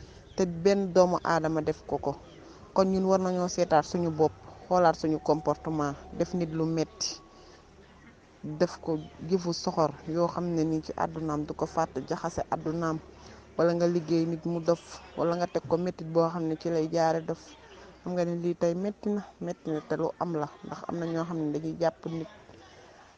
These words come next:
def lu metti, metti, metti, loo xam ne sa àdduna moo koy yàq. Mooy li Madior ak Dior. Dëgg Yàlla am tey moom bu am solo la, waaye jooyloo nañu bari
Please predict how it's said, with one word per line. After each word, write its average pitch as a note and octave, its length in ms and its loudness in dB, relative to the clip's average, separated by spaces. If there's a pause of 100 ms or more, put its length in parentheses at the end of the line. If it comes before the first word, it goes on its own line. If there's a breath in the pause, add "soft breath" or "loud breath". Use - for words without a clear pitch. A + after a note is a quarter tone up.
(120)
def F#3+ 200 -2
lu G3+ 340 2
metti, A#3+ 540 4
metti, F3 440 -4
metti, - 380 -8
loo D#3+ 140 2
xam - 200 -4
ne E3 60 -6
sa - 200 -4
àdduna D#3 340 -2
moo D#3 240 -2
koy - 180 -2
yàq. - 180 -6 (720)
Mooy D3 220 -4
li D#3+ 180 -10
Madior D3 440 -2
ak C3+ 200 -8
Dior. C3+ 220 -2 (560 loud breath)
Dëgg C#3 160 -2
Yàlla D#3 380 2
am C#3 120 -2
tey E3 160 -2
moom D#3+ 320 -2 (220)
bu D#3+ 180 -6
am F#3+ 200 0
solo D#3+ 280 2
la, C#3+ 100 2
waaye D#3 300 2
jooyloo E3+ 400 2
nañu D3+ 260 -2
bari F3+ 280 -2